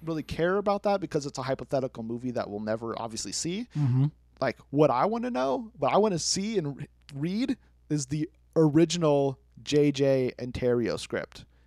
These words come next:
Speaker 2: Yeah.
Speaker 1: 'Cause I think the one, like, the movie that we got is very different than the movie that they were starting out making. I mean, there's even rumors out there that the Palpatine, that the Rey Palpatine twist was added, like, super late in the game.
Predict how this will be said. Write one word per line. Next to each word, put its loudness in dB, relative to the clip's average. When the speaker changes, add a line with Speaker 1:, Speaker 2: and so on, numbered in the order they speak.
Speaker 2:
Yeah. -4
Speaker 1:
'Cause 2
I 8
think 4
the 4
one, 0
like, -4
the 2
movie 0
that 0
we -4
got 2
is -6
very 2
different -4
than -2
the -2
movie -4
that -4
they 2
were -2
starting -2
out -8
making. -14
I -12
mean, -4
there's 0
even -2
rumors 0
out 2
there 2
that 0
the 0
Palpatine, 0
that -12
the -4
Rey 2
Palpatine -2
twist -2
was 0
added, -2
like, -4
super -10
late -12
in -16
the -14
game. -2